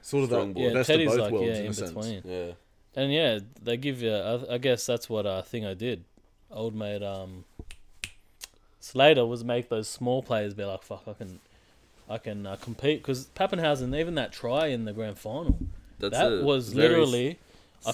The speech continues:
Speaker 2: smart
Speaker 3: like
Speaker 2: footy mind.
Speaker 3: and
Speaker 2: Like, for
Speaker 3: just
Speaker 2: him to just see that and go,
Speaker 3: Slater all over it.
Speaker 2: "A hundred
Speaker 3: Just,
Speaker 2: percent."
Speaker 3: like, see a gap and just fucking run.
Speaker 2: Go.
Speaker 1: I
Speaker 3: That's
Speaker 1: still
Speaker 3: what
Speaker 1: remember the
Speaker 3: Slater did.
Speaker 1: fucking
Speaker 3: No
Speaker 1: play
Speaker 3: fear.
Speaker 1: where off the, they got a,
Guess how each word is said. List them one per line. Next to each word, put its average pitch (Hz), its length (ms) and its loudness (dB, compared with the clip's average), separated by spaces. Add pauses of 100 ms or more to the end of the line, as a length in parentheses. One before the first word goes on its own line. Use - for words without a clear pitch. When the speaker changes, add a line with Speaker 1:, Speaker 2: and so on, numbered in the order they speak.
(100)
Speaker 2:
smart 110 220 8
Speaker 3:
like 123 160 2
Speaker 2:
footy 104 200 2
mind. 90 580 -4
Speaker 3:
and - 80 -16
Speaker 2:
Like, 90 100 -2
for 160 80 -8
Speaker 3:
just 98 160 -2
Speaker 2:
him 117 140 0
to 110 60 0
just 98 240 -6
see 113 200 2
that 110 140 4
and 110 120 -2
go, 90 180 4
Speaker 3:
Slater 156 260 -6
all 120 260 -8
over 123 260 -8
it. 87 140 -18 (340)
Speaker 2:
"A 92 40 -10
hundred 117 240 -6
Speaker 3:
Just, 127 140 -4
Speaker 2:
percent." 123 140 0
Speaker 3:
like, - 60 -12
see 156 220 2
a 135 60 0
gap 120 300 -6
and 113 100 -12
just 101 160 -14
fucking 107 380 -14
run. 87 260 -18 (100)
Speaker 2:
Go. 90 240 -2
Speaker 1:
I - 20 -2 (200)
Speaker 3:
That's 147 120 -4
Speaker 1:
still 214 120 4
Speaker 3:
what 220 80 4
Speaker 1:
remember 127 240 4
the - 60 -12
Speaker 3:
Slater - 140 0
did. - 60 -
Speaker 1:
fucking 151 80 4
Speaker 3:
No 143 120 4
Speaker 1:
play 139 180 6
Speaker 3:
fear. 135 100 6
Speaker 1:
where 120 300 4
off 123 240 -8
the, 104 320 0
they 113 100 0
got 135 120 2
a, 117 60 0